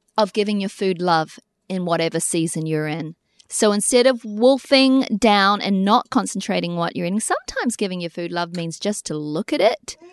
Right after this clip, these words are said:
and to just think about it and not be multitasking five things, like not, you know, and I have to talk about that 'cause emailing and eating, I mean, I do, I love summer because summer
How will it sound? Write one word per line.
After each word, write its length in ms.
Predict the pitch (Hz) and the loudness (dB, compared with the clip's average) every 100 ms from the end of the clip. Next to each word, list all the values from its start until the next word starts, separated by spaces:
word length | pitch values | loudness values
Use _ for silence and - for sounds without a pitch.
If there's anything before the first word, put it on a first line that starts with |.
| 359 330 _ _ _ _ | -20 -20 _ _ _ _
and 280 | 247 254 247 | 4 6 4
to 120 | 277 | 2
just 300 | 233 285 - - - | 4 4 4 -2 -2
think 260 | 381 466 - | 0 2 2
about 380 | 247 170 160 185 | 4 6 8 6
it 360 | - - - - _ _ _ _ _ - | 2 0 -12 -14 _ _ _ _ _ 2
and 200 | 254 247 | 6 8
not 240 | 262 - | 6 4
be 160 | 277 262 | 2 4
multitasking 720 | 254 254 262 269 220 - 240 | 4 4 2 2 2 2 -2
five 220 | 214 196 | 0 -2
things, 360 | - 180 226 - | -2 -4 -4 -4
like 200 | 208 196 | -4 -2
not, 240 | 214 190 - _ _ | -2 -4 -6 _ _
you 120 | 247 | 2
know, 280 | 196 170 269 220 | 4 4 2 -2
and 100 | 180 | -2
I 100 | 185 | -2
have 100 | 196 | -4
to 60 | - | -2
talk 180 | 190 | -4
about 220 | - 170 - | 0 -2 0
that 220 | 190 - | -4 -4
'cause 240 | 180 175 - - | -6 -8 -14 -8
emailing 540 | 196 185 170 175 165 | -4 -4 -4 -4 -6
and 280 | 156 156 151 | -6 -8 -8
eating, 400 | 170 165 160 185 - _ _ _ _ 196 | -6 -6 -6 -10 -14 _ _ _ _ -4
I 100 | 185 | -2
mean, 400 | 175 165 160 156 _ _ _ _ _ _ _ _ - - _ - | 0 -2 -4 -10 _ _ _ _ _ _ _ _ -18 -18 _ 4
I 180 | 233 240 | 4 4
do, 200 | 247 226 214 | 0 0 2
I 100 | 226 | 2
love 420 | 220 226 233 233 | 2 2 2 0
summer 520 | - 233 220 190 - - | -6 -4 -2 -4 -8 -10
because 280 | 208 226 214 | -4 -2 -2
summer 540 | - 262 254 175 | 0 0 0 -2